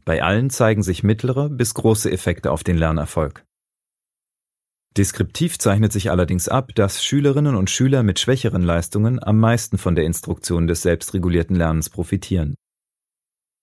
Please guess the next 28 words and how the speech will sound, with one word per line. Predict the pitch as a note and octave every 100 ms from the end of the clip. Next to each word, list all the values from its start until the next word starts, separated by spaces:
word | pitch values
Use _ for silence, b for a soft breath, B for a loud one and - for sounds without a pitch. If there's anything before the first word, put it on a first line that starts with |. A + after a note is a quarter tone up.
| _ _ _ -
Darüber | F2 F2+ G#2+ G#2+
hinaus | A2 B2 C#3+ -
liefert | A2+ A2 G2+
die | G2+
Meta-Analyse | G#2+ G#2+ F2 F#2+ F2+ F#2 F2
erste | - A2+ B2+ -
Indikatoren, | G#2+ A2 G2+ F#2+ - A2 A#2+ C3+ G#2
welche | G#2 B2+ D3
Strategien | - G#2 G#2+ G2 G2 A2
unter | - G2 G2 E2
welchen | F#2+ G#2 B2+
Kontextbedingungen | G#2+ G2+ G2+ G#2 - A2 G2 A2 A2 A#2+ A2
besonders | G#2 G#2 A#2+ G2 -
wirksam | F2 - F2 D2+ D2
werden. | D2+ - - _ _ _ _ _ _
Zum | - F2+
Beispiel | F2 F#2 - A2 A2
zeigt | A2 G#2 -
sich, | A2+ A2 - _
dass | G2+ G#2+
sich | -
für | A2+
das | G#2+ -
Fach | B2 B2
Mathematik | G2 F2+ F#2+ F2+ D3 -
die | G#2+
kognitive | F2+ B2 B2 A2 A#2+ A2+
Strategie | - G2 G2+ F#2+ G2+